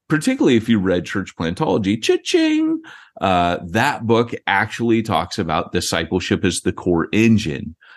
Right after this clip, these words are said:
of planting. If you disciple, church planting will happen. If you church plant,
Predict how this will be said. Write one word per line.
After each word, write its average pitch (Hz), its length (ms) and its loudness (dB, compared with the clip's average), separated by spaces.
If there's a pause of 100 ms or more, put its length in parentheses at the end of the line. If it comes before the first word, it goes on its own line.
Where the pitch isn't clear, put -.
(100)
of 80 160 -4
planting. - 540 0
If 104 240 0
you 113 140 6
disciple, 85 680 0
church 87 320 -4
planting 80 280 0
will 80 100 -2
happen. 85 340 -4
If - 140 -8
you 110 140 4
church 131 500 0 (280)
plant, 80 420 -2